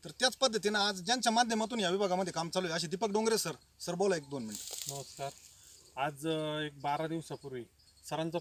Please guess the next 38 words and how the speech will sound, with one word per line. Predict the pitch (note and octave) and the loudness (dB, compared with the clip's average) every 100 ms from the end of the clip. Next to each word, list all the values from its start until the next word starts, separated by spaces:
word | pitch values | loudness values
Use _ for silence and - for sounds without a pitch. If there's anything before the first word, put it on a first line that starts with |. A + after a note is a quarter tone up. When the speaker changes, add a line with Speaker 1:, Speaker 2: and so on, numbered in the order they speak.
| - | -6
Speaker 2:
फोन | C#3 | -8
आम्हाला | D3 D#3+ C3 | -4 -4 -2
आला | B2 B2+ | -2 -2
होता | B2 C3 - _ _ _ - | -6 -10 -16 _ _ _ -10
का | C#3+ C#3+ C#3+ C#3+ | -4 -2 0 -2
आमचा | D3 D3+ | -4 -6
टोमॅटोचा | - D#3 D#3 D#3+ E3 | -4 -2 -2 -4 -6
प्लॉट | - D3+ - | -4 -6 -6
आहे | - - _ - | -10 -16 _ -10
आणि | C#3+ | -8
त्या | D#3+ E3+ | -2 -2
प्लॉटसाठी | - E3+ F#3 - C#3 D3 | 0 -2 -2 -4 -6 -6
कळी | - - F#3 | -10 -2 0
सेटिंग | F#3+ F3+ E3 F3 | 0 -2 0 -2
होत | C3+ - | -2 -4
नाही, | C#3 C3 | -8 -8
कळी | A2+ D3 D3+ | -8 -4 -2
गळ | D#3+ D#3+ | 0 0
जास्त | D#3 D#3 - | 0 -2 -2
होती | C3+ A#2 D3+ - _ F3 | -4 -4 -10 -16 _ -10
आणि | F#3+ | -6
फुटवा | G3 F#3+ G3 | -4 0 2
निघत | F#3+ E3+ C#3+ | 4 2 0
नाही | C3+ B2+ | -6 -6
आहे | A2 _ _ _ _ - | -8 _ _ _ _ -8
आणि | C#3+ E3 E3+ | -2 0 0
जी | E3 D#3+ | -2 -4
कळी | G3 A3 A3 | -2 0 2
निघते | G#3+ G3+ - F#3+ - | 2 -2 -6 -8 -8
ती | F3+ | -8
कळी | - G#3 G#3+ | 0 2 4
गळू | G3 F3+ | 6 6
राहिली. | C#3+ A#2+ G2+ - - - - | 2 -2 -6 -16 -20 -20 -4
त्यानंतर | F3+ F#3+ G3+ G3+ | 0 0 0 2
आम्ही | G3 G3 F#3 | 2 2 0
त्यांना | F#3+ F#3 F3+ F3+ - C#3 C3+ | 0 2 2 2 -2 -12 0
ग्रॅन्युल | E3+ F#3+ G3 | 2 4 2
ह्युमिक | D3+ C#3 | 0 -4